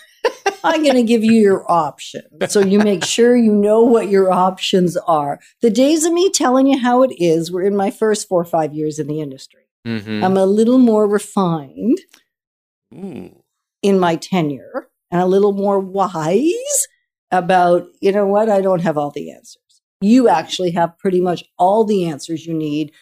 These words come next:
Speaker 2: We just sometimes need to help you retrieve the answers or access the answers that are already within you.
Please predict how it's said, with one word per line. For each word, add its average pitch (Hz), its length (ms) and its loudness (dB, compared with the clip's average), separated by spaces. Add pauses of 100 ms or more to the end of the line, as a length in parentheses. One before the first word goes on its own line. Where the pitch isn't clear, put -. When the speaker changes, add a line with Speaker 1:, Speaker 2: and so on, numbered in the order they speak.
(140)
Speaker 2:
We 196 100 -2
just 196 200 0
sometimes 185 560 -2
need 180 200 -4
to 165 80 -6
help 165 240 -6
you 175 240 -6
retrieve 254 1040 -2
the 185 240 2
answers 175 500 -2
or 170 320 -6 (200)
access - 480 -6
the 160 280 -8
answers 156 520 -8 (260)
that 190 140 0
are 185 100 0
already 170 240 0
within 151 340 -2
you. - 140 -14